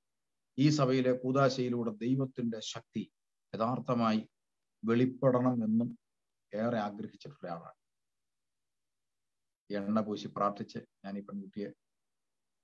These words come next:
ആ, കാറിൽ കയറ്റി വീട്ടിലേക്ക് അയച്ചു. പിറ്റേ ദിവസം രാവിലെ പ്രഭാതത്തിൽ തന്നെ അവൾ കണ്ണു തുറന്നു ഭർത്താവിനെ വിളിച്ചെഴുന്നേൽപ്പിച്ചു. സ്വരം കേട്ട് അവൻ അത്ഭുതപ്പെട്ട് എഴുന്നേറ്റു.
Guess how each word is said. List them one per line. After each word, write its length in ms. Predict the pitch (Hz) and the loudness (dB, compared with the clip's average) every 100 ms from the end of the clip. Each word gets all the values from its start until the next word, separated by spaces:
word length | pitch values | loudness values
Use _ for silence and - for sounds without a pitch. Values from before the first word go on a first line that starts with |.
| _ 101 | _ -4
ആ, 340 | 98 92 90 | -4 -4 -6
കാറിൽ 280 | - 101 98 | -2 -4 -2
കയറ്റി 280 | 101 95 104 | -8 -8 -8
വീട്ടിലേക്ക് 400 | 98 95 90 - | -8 -8 -12 -14
അയച്ചു. 240 | - - _ _ _ _ _ - | -20 -20 _ _ _ _ _ -12
പിറ്റേ 220 | - 104 | -4 -2
ദിവസം 320 | 98 95 98 | -2 -4 -2
രാവിലെ 520 | 95 104 113 117 139 - _ _ _ _ _ _ _ _ _ _ _ _ _ _ _ _ _ _ _ _ _ _ - | 2 2 4 2 0 -6 _ _ _ _ _ _ _ _ _ _ _ _ _ _ _ _ _ _ _ _ _ _ -10
പ്രഭാതത്തിൽ 640 | 95 117 135 147 135 113 | 0 4 6 4 2 0
തന്നെ 340 | 104 107 107 - _ _ _ | -2 -2 -4 -8 _ _ _
അവൾ 120 | 98 98 | -8 -6
കണ്ണു 260 | 101 107 | -4 -2
തുറന്നു 440 | 110 101 98 101 - - | -2 -2 -4 -4 -8 -14
ഭർത്താവിനെ 680 | - - 101 101 101 98 - _ _ _ _ _ - | -16 -8 -6 -4 -4 -8 -12 _ _ _ _ _ -12
വിളിച്ചെഴുന്നേൽപ്പിച്ചു. 760 | 98 - 90 87 85 - 139 - _ _ _ _ _ _ _ _ _ _ | -10 -10 -10 -12 -14 -18 -20 -20 _ _ _ _ _ _ _ _ _ _
സ്വരം 300 | - 104 110 | -8 -4 -2
കേട്ട് 240 | 104 101 - | -2 -2 -4
അവൻ 460 | - _ - 98 | -12 _ -12 -10
അത്ഭുതപ്പെട്ട് 480 | 92 101 104 - 87 | -8 -8 -8 -8 -10
എഴുന്നേറ്റു. 500 | 87 87 90 139 _ | -8 -10 -10 -16 _